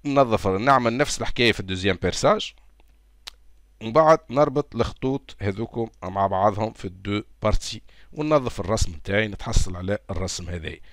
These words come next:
شنو اللي مازال توا؟ اللي هو الرسم هذايا. دونك لي بارتي هذوما نذكركم اللي هما هذوما،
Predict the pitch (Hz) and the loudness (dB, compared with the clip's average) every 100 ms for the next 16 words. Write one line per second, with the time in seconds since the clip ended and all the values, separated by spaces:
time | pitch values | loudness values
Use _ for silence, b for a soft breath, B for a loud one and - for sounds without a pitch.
0 | b b - 170 151 107 95 87 92 - | b b -10 -6 -2 0 0 0 -2 -2
1 | 98 156 - - 110 90 95 117 135 - | -2 -2 -4 -4 -4 -2 -2 -2 -2 -4
2 | 123 117 87 - b b b b - 123 | -4 -4 -4 -8 b b b b 2 4
3 | 110 120 131 156 147 170 147 139 139 139 | 4 2 4 4 4 4 6 8 6 6
4 | 127 - 104 117 123 139 120 113 107 110 | 4 4 0 0 4 4 4 -2 0 2
5 | 113 117 120 104 98 107 107 117 95 | 4 4 4 2 4 4 4 2 2